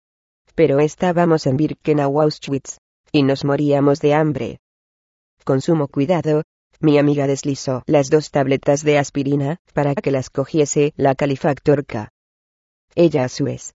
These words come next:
partió un plasqui en dos con sus sucias manos, y nos lo pasó furtivamente.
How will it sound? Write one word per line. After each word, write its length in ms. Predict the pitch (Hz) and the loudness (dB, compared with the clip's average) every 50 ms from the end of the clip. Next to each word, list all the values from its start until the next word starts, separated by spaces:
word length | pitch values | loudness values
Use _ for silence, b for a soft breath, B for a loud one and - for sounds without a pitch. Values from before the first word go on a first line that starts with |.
| _ _ _ _ _ _ | _ _ _ _ _ _
partió 400 | - 160 156 - 175 175 170 156 | -4 -4 -2 0 2 4 4 4
un 120 | 143 135 | 4 2
plasqui 440 | - 151 151 - - - - 185 165 | 0 -2 -4 -6 -6 -4 0 4 4
en 140 | 143 139 139 | 4 4 2
dos 200 | 139 139 - - | 0 -2 -2 -2
con 160 | 143 135 131 | -2 -2 -2
sus 180 | - - 151 - | -2 -6 -6 -6
sucias 420 | - 143 - - 131 131 - - | -6 -6 -4 -4 -4 -4 -2 0
manos, 500 | 147 143 143 139 135 101 - - - _ _ _ _ | 0 2 2 0 -2 -6 -10 -14 -18 _ _ _ _
y 120 | 156 147 | 0 2
nos 200 | 135 135 139 139 | 2 2 0 0
lo 140 | 143 143 139 | 0 0 2
pasó 280 | - 165 151 - - 135 | 2 0 -2 -2 -2 -4
furtivamente. 960 | - - 143 - _ - 143 139 147 139 143 139 135 139 - 120 110 - | -2 -2 -4 -4 _ -2 -2 0 0 0 0 0 0 -2 -4 -8 -10 -12